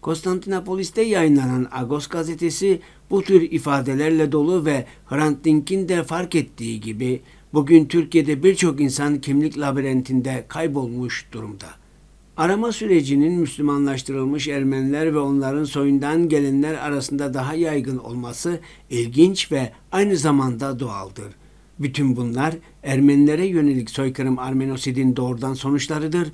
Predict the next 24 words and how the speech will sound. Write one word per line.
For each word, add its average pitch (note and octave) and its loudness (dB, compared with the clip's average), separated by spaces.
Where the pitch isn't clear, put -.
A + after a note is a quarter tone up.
Çünkü C3 0
soykırım C#3+ -2
insanların D3 -2
atalarını C#3+ -2
bölmüş C#3 -2
ve C3+ -4
farklı C3+ -2
kaderlere B2+ -2
sürüklemiştir. A2 -10
Ayrıca B2+ -2
bugün C3+ -4
aralarında C3 0
kimlik C#3+ 2
krizi C3+ 0
fenomeninin C3+ 0
de D3+ 2
gözlemlenebildiği C3 0
belirli C#3 2
bir F3 0
Ermeni C3+ -2
kökenli B2+ -4
melez C3+ -2
ırklar D3 -6
da C3+ -2